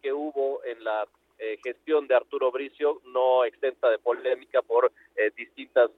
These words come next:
sobre todo decisiones de arbitrales que él llegaba a avalar en sus, eh, videoanálisis de los lunes o martes cuando salía a conocer. Este día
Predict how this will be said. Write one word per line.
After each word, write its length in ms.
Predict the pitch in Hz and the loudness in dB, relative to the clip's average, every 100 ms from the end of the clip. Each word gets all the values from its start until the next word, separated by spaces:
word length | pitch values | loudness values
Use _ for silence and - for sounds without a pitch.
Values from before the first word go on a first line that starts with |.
| 113 110 | -12 -4
sobre 240 | - 139 135 | 0 0 4
todo 220 | 156 143 | 4 4
decisiones 540 | 131 - - 143 135 | 2 -4 -2 -2 2
de 80 | 120 | 0
arbitrales 520 | 110 110 - 131 131 - | 0 0 2 4 2 -2
que 240 | 131 135 - _ - | 0 0 0 _ -2
él 220 | 131 123 | -2 0
llegaba 420 | 120 110 123 123 | 0 6 8 8
a 220 | - 110 107 | 6 2 0
avalar 340 | 113 117 120 | 0 -2 -4
en 120 | 110 | -6
sus, 180 | - 107 | -16 -20
eh, 300 | _ 104 95 - | _ -16 -16 -14
videoanálisis 760 | 110 110 110 127 123 120 120 104 - | -2 0 4 2 0 -4 -14 -14 -4
de 240 | 110 101 95 _ _ - | -2 0 -4 _ _ -4
los 220 | 107 - | -2 0
lunes 300 | 143 131 113 | 0 0 -2
o 100 | 113 | 0
martes 360 | 110 127 - _ | 4 4 4 _
cuando 240 | 110 104 104 | -6 -4 -4
salía 400 | 107 107 110 107 _ - | -4 0 0 0 _ -4
a 100 | 104 | -2
conocer. 460 | 117 104 101 113 - | -2 -2 -2 -2 0
Este 240 | 160 185 165 | 0 2 4
día 180 | 190 | 6